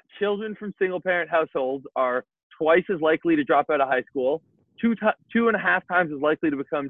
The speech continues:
teen mothers, and, uh, one and a half times as likely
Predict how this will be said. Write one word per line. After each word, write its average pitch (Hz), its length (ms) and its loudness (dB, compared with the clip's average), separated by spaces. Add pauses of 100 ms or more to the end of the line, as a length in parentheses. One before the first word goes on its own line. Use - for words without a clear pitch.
teen 160 160 -6
mothers, 185 380 4 (460)
and, 156 440 2 (100)
uh, 143 320 4
one 180 540 -2
and 165 80 -4
a 160 40 -4
half 170 320 -2
times 156 360 -4
as 120 80 -12
likely 147 520 -2